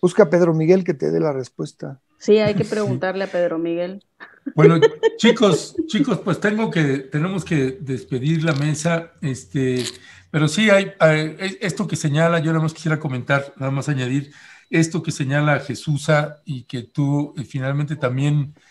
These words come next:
Speaker 3: estás de acuerdo, mi querido Aurelio, pues es, eh, que desde,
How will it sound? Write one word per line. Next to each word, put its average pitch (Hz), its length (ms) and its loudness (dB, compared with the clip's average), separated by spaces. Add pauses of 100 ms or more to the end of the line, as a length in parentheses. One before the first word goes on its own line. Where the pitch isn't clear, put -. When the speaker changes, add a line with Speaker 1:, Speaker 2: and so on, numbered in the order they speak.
(260)
Speaker 3:
estás 143 300 -2
de 147 60 2
acuerdo, 147 420 0
mi 135 140 -2
querido 143 340 0
Aurelio, 143 600 0 (1300)
pues 156 160 0
es, - 460 -4
eh, 151 500 0
que 143 160 -2
desde, 135 580 -2